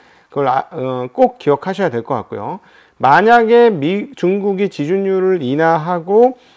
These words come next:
뭔가 조금 더 그런 태도를 보이게 되면 미국 시장이 흔들려도 한국 시장이 안 흔들릴 수 있다라는 사실을 먼저, 먼저 전해드리고요. 자, 이제 미국 시장.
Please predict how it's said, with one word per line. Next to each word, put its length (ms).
뭔가 480
조금 380
더 160
그런 360
태도를 500
보이게 460
되면 480
미국 340
시장이 340
흔들려도 640
한국 360
시장이 320
안 220
흔들릴 420
수 120
있다라는 800
사실을 640
먼저, 300
먼저 240
전해드리고요. 1160
자, 140
이제 160
미국 340
시장. 320